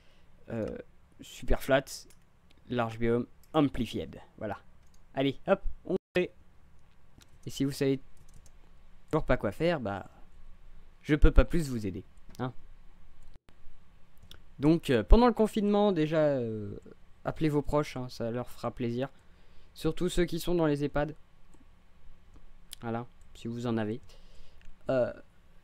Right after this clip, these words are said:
et puis, moi, il me reste plus grand chose à vous dire, hein. Je crois que j'ai fait le tour, hein. Parce que dans Minecraft, en fait, on peut faire plein de choses. Je suis d'accord, mais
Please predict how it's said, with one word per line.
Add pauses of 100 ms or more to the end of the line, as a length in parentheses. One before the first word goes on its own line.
(120)
et
puis,
moi,
il
me
reste
plus
grand
chose
à
vous
dire,
hein. (720)
Je
crois
que
j'ai
fait
le
tour,
hein. (420)
Parce
que
dans
Minecraft,
en
fait,
on
peut
faire
plein
de
choses. (640)
Je
suis
d'accord,
mais